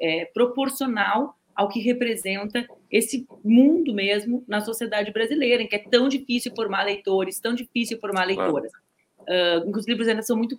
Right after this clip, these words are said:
Speaker 1: caros, a gente vê aquelas pesquisas de acesso a cinema, teatro, livro, as pessoas não leem um livro por ano, né? Ou seja, essa é a vida normal do brasileiro, e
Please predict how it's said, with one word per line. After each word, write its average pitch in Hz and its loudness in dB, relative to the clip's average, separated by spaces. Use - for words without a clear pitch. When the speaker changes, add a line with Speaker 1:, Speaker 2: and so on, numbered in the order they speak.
Speaker 1:
caros, 202 0
a 190 -2
gente 202 -8
vê 220 0
aquelas 240 -4
pesquisas 208 -2
de 185 0
acesso 208 -2
a - -6
cinema, 196 -2
teatro, 208 -2
livro, 202 -4
as 208 -12
pessoas 247 0
não 262 2
leem 254 0
um 254 -4
livro 247 -4
por 220 -4
ano, 202 -2
né? 202 0
Ou - -12
seja, 196 2
essa 208 4
é 277 6
a 247 2
vida 247 0
normal 208 2
do 190 -4
brasileiro, 180 2
e 254 0